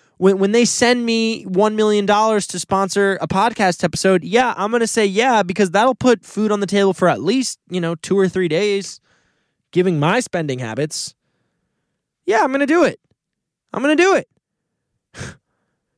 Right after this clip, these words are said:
So, yeah. Be sure to check out w w w dot donald j trump dot com, promo code Pat Barry Podcast, and you will get an invitation to join the Secret Lizard People Society. And if you don't wanna go, then you don't have to go. It's a free country. It's a free world.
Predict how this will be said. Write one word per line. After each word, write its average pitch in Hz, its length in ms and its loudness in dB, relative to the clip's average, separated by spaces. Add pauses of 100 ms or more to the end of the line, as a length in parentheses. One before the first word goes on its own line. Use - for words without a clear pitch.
So, 480 120 0
yeah. 349 400 2 (960)
Be 233 100 -2
sure 269 180 2
to 247 60 -2
check 254 220 0
out 233 180 0
w 220 300 0
w 233 280 2
w 208 360 2
dot 190 280 2 (440)
donald 185 320 0
j 185 180 2
trump 185 300 -2
dot 185 240 0
com, 143 300 -2
promo 160 360 0
code 147 240 2
Pat 123 220 -2
Barry 147 180 0
Podcast, 127 600 -4 (420)
and 151 260 -4
you 143 140 0
will 170 140 2
get 165 160 -2
an 175 80 -2
invitation 156 580 -4
to 156 100 -6
join 143 280 -2
the 156 40 -2
Secret 131 380 -6
Lizard 165 260 -2
People 156 220 -4
Society. 269 640 -4 (480)
And 170 220 2
if 156 80 0
you 170 100 2
don't 214 200 4
wanna 240 180 2
go, 156 240 0
then 190 160 -2
you 151 120 -2
don't 180 140 -2
have 175 160 -2
to 226 100 -6
go. 240 300 2
It's 117 160 -6
a 156 40 -4
free 151 220 0
country. 156 440 0
It's 175 100 -2
a 190 60 0
free 185 180 -2
world. 190 440 -2